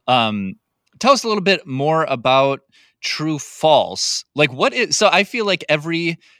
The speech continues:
every festival, like, has a vibe. And that's like, you know, South by Southwest going online, i-, it's like the movies are there and it is about the movies.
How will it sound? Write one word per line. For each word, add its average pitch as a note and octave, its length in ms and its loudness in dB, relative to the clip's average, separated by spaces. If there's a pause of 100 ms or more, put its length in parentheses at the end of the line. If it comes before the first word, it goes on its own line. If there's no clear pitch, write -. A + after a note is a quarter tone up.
(140)
every G#3 180 0
festival, D3 560 -2
like, A2+ 200 0
has C3+ 360 0
a C3+ 40 -4
vibe. A#2+ 240 2
And C#3 80 -4
that's E3+ 260 0
like, E3+ 300 -2 (300)
you D#3 80 -6
know, D3+ 120 2
South D#3 180 -2
by F3 100 -2
Southwest D3 440 -6
going C3 200 -2
online, A#2 640 -2
i-, C#3 60 -12 (580)
it's B2+ 400 -2
like A#2+ 240 -2
the C3 120 -4
movies F3 380 -2
are D3 120 2
there B2+ 300 0
and B2+ 100 0
it C3 200 -4
is C3 180 -4
about B2 360 -2
the A2+ 60 -10
movies. G2+ 580 -6